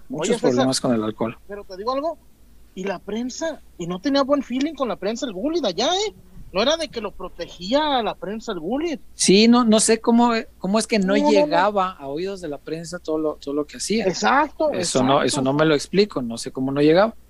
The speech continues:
Speaker 1: Pero
Speaker 2: Pero, pero dicen que era bello, que en el León
Speaker 1: No, no,
Speaker 2: César
Speaker 1: no,
Speaker 2: bello.
Speaker 1: no, no, no, no, no,
Speaker 2: Bello.
Speaker 1: sí.
Speaker 2: Bello,
Speaker 1: Sí, digo, ya
Speaker 2: bello.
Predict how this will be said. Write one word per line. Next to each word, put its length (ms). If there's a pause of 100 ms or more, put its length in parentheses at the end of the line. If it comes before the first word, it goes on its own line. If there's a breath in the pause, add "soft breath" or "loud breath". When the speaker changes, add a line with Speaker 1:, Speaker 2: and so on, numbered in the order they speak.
(680)
Speaker 1:
Pero 600
Speaker 2:
Pero, 260 (320)
pero 160
dicen 300
que 80
era 160
bello, 440 (260)
que 80
en 120
el 120
León 280
Speaker 1:
No, 180
no, 160
Speaker 2:
César 120
Speaker 1:
no, 160
Speaker 2:
bello. 140
Speaker 1:
no, 140
no, 200
no, 200
no, 200
no, 160
Speaker 2:
Bello. 100
Speaker 1:
sí. 460 (360)
Speaker 2:
Bello, 400
Speaker 1:
Sí, 100
digo, 180
ya 220
Speaker 2:
bello. 40